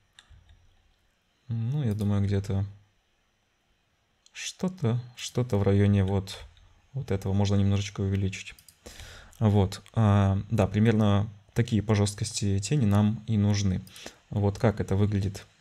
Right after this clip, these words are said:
а, в данный момент. Я думаю, что можно взять камеру, немножечко переместить, чтобы вот этот вот угол,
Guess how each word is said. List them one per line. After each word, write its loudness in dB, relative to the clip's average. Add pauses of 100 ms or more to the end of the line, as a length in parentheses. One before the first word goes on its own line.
(120)
а, 0
в -4
данный 0
момент. 2 (500)
Я -2
думаю, 2
что -6
можно -2
взять -2 (140)
камеру, 0 (480)
немножечко -2
переместить, 0
чтобы -2
вот 2
этот -4
вот -6
угол, 2